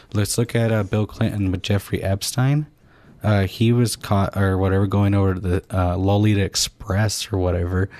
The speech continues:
to an island screwing minors. And, uh, and let's also look that Clinton has alleged a twelve-year-old pedophile guy or whatever that was fucking a twelve-year-old or whatever.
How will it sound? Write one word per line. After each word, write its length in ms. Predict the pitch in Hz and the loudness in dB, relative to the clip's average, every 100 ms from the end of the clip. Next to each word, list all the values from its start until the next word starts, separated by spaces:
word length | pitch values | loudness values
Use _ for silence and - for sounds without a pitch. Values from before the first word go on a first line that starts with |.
| - - - | -20 -18 -2
to 140 | 104 | 0
an 100 | 98 | 0
island 520 | 85 98 110 98 98 95 | 0 2 2 2 0 -4
screwing 540 | - 98 95 87 85 | -2 2 2 0 -2
minors. 640 | 85 98 104 90 101 - - - _ _ _ - - | 0 2 2 0 -2 -6 -12 -20 _ _ _ -20 -6
And, 300 | 98 92 87 - | -2 0 -2 -2
uh, 260 | 92 85 67 - - - | 0 2 -2 -10 -16 -2
and 160 | 107 | 0
let's 180 | 107 - | 0 2
also 240 | 110 - | 0 2
look 400 | 101 101 101 - | 2 2 0 -2
that 180 | - 87 - - | -4 -4 -4 -14
Clinton 480 | - 135 - 101 101 - - - | -2 0 0 -2 -4 -8 -20 -18
has 240 | - 101 95 | 0 0 2
alleged 460 | 90 98 95 95 - | 2 4 2 0 -4
a 80 | 95 | -6
twelve-year-old 800 | - 98 98 104 104 104 104 - | 0 0 2 4 4 2 0 -4
pedophile 680 | - 101 95 101 101 101 101 | 0 0 2 0 2 2 0
guy 220 | 101 98 101 | 0 2 2
or 120 | 104 | 2
whatever 320 | 101 104 104 | 2 2 2
that 200 | 95 - | 0 0
was 200 | 90 - _ | -4 -4 _
fucking 340 | - 92 - 92 | -6 -6 -4 -4
a 60 | |
twelve-year-old 460 | - 98 101 104 104 | -2 -2 0 0 2
or 40 | |
whatever. 420 | 104 107 107 117 | 2 2 2 0